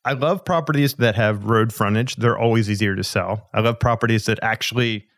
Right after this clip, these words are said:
look nice on site, like they have nice trees, they have meadows. You know,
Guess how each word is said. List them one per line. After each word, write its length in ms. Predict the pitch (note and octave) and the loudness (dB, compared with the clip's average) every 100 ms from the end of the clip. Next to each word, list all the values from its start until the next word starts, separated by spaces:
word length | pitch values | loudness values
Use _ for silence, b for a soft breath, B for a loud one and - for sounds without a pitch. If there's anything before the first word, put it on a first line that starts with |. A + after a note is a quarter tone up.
| _ _ G#2 | _ _ -8
look 320 | G2+ A#2+ - | -2 -2 0
nice 380 | A2+ G#2 A2 - | 0 2 2 0
on 220 | G#2 G2+ | 0 0
site, 280 | - G#2 A#2 | 0 0 0
like 160 | G2+ | -2
they 100 | G2+ | -2
have 200 | F2+ G#2 | -2 -2
nice 320 | G#2 G#2 G2+ - | 0 0 -2 -6
trees, 540 | - G2+ G2+ G2+ F#2 | -6 -4 -4 -6 -6
they 140 | G2+ | -2
have 140 | G2+ F#2+ | -2 0
meadows. 380 | G2+ G2+ G#2 G2+ | 0 0 -2 -2
You 100 | A#2+ | -2
know, 160 | A2+ | -4